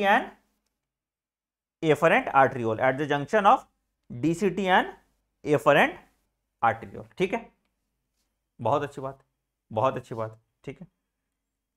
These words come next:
तो क्या होता है, juxtaglomerular apparatus becomes mac-, macular denser cell plus juxtaglomerular cell plus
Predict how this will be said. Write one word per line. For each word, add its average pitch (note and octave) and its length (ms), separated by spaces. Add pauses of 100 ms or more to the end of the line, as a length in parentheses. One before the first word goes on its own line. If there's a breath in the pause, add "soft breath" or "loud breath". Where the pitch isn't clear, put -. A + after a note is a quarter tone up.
(120)
तो D#3 60
क्या A#3+ 180
होता C4 200
है, A#3 60
juxtaglomerular G#3 680
apparatus G3+ 520
becomes G3 420 (480)
mac-, D3 220
macular F#3 400
denser F#3 320
cell F#3 180
plus A#3+ 240 (460)
juxtaglomerular F3+ 840
cell F#3+ 240
plus A#3+ 240